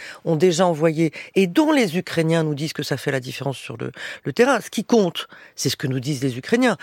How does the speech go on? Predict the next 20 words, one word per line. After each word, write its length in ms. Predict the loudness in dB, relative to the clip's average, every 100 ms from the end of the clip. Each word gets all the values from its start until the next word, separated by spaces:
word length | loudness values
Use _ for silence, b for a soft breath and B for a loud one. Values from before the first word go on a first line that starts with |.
| B B -2
Moi, 80 |
j'ai 100 | 0
été 180 | 0 0
à 60 | 0
Munich 420 | 0 2 0 0
et 60 | -2
je 100 | -2
les 80 |
vois 180 | -2 -2
souvent. 440 | -2 -2 2 4 2
Je 80 |
vais 60 | -2
retourner 340 | -2 0 2
encore 300 | 2 2 2
une 60 | 2
fois 260 | 0 -2 -2 B B B
en 140 | -2 -2
Ukraine 400 | 0 2 2 0
pour 160 | -6
savoir 320 | -2 0 0